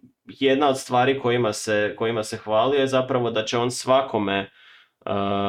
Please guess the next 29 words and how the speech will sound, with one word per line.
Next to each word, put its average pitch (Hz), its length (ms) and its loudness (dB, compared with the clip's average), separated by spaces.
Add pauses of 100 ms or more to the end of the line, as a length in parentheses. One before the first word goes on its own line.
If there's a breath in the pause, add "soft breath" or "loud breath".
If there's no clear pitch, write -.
(300)
svakom 113 480 -2
svom 120 300 -2
protivniku 104 840 -2
koji 110 160 2
uspije 110 340 0
razbiti 107 440 0
koplje 139 400 0
na 98 180 -2
njemu, 120 260 0
da 107 100 0
će 110 160 -2
on 104 100 2
njemu 101 260 -2
kao 92 560 0
pokloniti 98 680 -4
zlatni 95 380 -2
prsten. 139 560 -2 (520 loud breath)
I 104 240 2
navodno 120 480 2
je 104 100 4
u 104 60 4
cijeloj 135 300 2
svojoj 127 240 0
karijeri 113 440 2
poklonio 110 360 0
čak 110 180 -2
dvjesto 117 300 0
sedamdeset 110 720 0
jedan 180 320 4